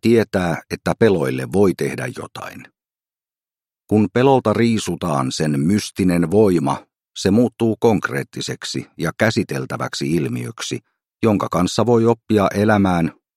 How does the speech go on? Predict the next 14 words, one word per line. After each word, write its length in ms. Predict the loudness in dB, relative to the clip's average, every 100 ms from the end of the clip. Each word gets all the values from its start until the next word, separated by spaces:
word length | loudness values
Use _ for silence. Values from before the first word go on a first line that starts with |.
| _
ja 100 | 0
jota 320 | 2 0 -4
voi 180 | -6 -4
hallita. 560 | 0 0 0 -8 -12 -14 -14 _ _ _ _ _ _ _ _ _ _ _ _ _ _ _ _ 2
Pelkomme 460 | 2 4 4 4
ovat 240 | 4 2 0 0
yksilöllisiä. 960 | -2 0 -6 -6 -8 -10 -10 -12 -14 _ _ _ _ _ _
Osa 260 | 0 2 4
niistä 400 | 4 2 0 -2
siirtyy 440 | 0 0 2 2
meille 300 | 4 4 2 2 2
perheen 680 | 4 4 0 2 2 2
ja 140 | 2 0 0
kulttuurin 720 | 0 0 _ 0 2 2